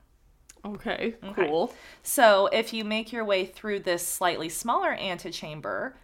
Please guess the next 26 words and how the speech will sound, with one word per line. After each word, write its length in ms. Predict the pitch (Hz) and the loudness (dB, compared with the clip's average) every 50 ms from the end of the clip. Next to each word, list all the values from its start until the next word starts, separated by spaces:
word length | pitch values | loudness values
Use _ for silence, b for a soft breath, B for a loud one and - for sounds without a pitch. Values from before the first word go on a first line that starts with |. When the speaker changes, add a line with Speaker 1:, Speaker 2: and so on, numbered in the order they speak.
| b b - | b b -6
Speaker 2:
you're 100 | 196 190 | -4 -2
going 240 | 196 190 180 175 175 | -2 -2 -4 -4 -6
to 120 | - 190 | -6 -2
go 160 | 175 170 156 | 0 0 0
into 220 | 160 165 165 - - | 0 -2 -2 2 2
another 440 | 220 226 233 247 262 277 269 311 311 | 2 2 2 2 2 4 4 4 2
smaller 440 | 311 - - 262 233 220 208 202 190 | 2 0 0 2 4 4 4 4 2
antechamber. 920 | - - 185 180 175 - 170 156 - 160 147 139 139 139 151 175 220 - b b b b b b b b | 0 -2 -6 -6 -6 -8 -10 -10 -10 -12 -10 -8 -6 -6 -4 -6 -6 -10 b b b b b b b b
And 160 | 208 233 233 233 | -4 -4 -2 -2
to 140 | - 285 262 | -2 0 0
the 140 | 240 240 | 0 0
left 1000 | 247 247 254 262 269 277 311 349 453 508 508 - - - - - - - - - - - | 0 -2 -2 -2 2 4 6 6 6 4 2 -6 -14 -14 -14 -12 -12 -12 -12 -12 -6 -2
of 180 | - 330 330 320 | -2 0 0 0
this 220 | 320 320 320 320 - | 0 0 -2 -2 -8
antechamber 680 | - 349 392 392 - 269 - - 208 185 185 185 - 190 - | -8 -10 -10 -8 -10 -10 -10 -10 -10 -10 -8 -8 -6 -6 -6
is 220 | - 202 196 208 | -6 -8 -8 -8
where 500 | 214 214 220 220 214 214 226 240 269 269 262 | -6 -2 0 2 2 2 0 -2 -4 -6 -6
we 100 | 269 262 | -4 -2
are 120 | 262 269 247 | 0 0 0
going 420 | 214 214 190 180 185 190 196 214 | -2 -4 -4 -4 -6 -8 -10 -10
to 200 | - - 233 233 | -12 -12 -14 -12
find 500 | 226 - 170 156 147 143 147 151 190 - _ _ _ _ _ _ _ - | -8 -8 -6 -6 -6 -8 -10 -12 -14 -16 _ _ _ _ _ _ _ -2
our 100 | - 254 | -2 -2
staircase. 920 | 254 - - - 359 339 320 311 - - - - - - - - - - - - - - | -2 -4 -4 0 2 0 0 0 -4 -12 -14 -12 -10 -10 -10 -10 -10 -12 -16 -14 -6 -2
Speaker 1:
Oh, 320 | - 254 302 302 226 202 196 | 2 4 4 4 6 6 4
okay. 400 | - - 285 302 311 240 - - | 4 4 4 4 4 4 2 0